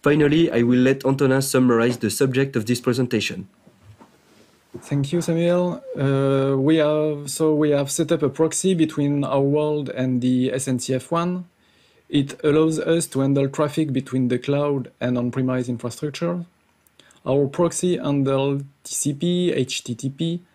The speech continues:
Speaker 2: and H T T P S connection and route traffic based on port,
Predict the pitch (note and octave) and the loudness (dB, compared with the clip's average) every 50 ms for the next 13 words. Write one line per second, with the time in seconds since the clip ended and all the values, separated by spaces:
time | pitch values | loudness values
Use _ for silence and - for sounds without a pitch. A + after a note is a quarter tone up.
0 | _ _ _ _ _ - C3 B2+ B2+ C3 C3 C3 C3 C3 B2+ - - C#3+ C3+ - | _ _ _ _ _ -2 -2 0 2 2 2 2 0 0 -2 -2 -2 -2 -2 -2
1 | - - - A#2 - B2+ B2 C3 C3+ C3+ C3 C#3 - A#2 A#2+ B2+ C3 - - F3 | -6 -6 -6 -4 -4 -2 0 2 0 0 0 0 -2 0 0 0 -2 -2 -2 -2
2 | F3+ F#3 F#3+ F#3+ F#3 - _ - B2+ C3+ C3 B2+ C3 E3 F3 E3+ - - - D3+ | -2 0 -2 -4 -6 -8 _ -6 -4 -2 -2 0 0 0 -2 -2 -6 -8 -4 -4
3 | C#3+ C3+ - D#3+ D#3+ D#3 C3+ A#2+ B2 C3+ B2 B2 A#2+ A#2 A2+ A2 A2 - C#3 C3+ | -4 -2 -2 -4 -4 -2 -2 -2 0 -2 -2 -4 -4 -4 -4 -4 -4 -2 -2 0
4 | D3 D#3+ E3 E3 - - _ | 0 -2 -4 -8 -14 -20 _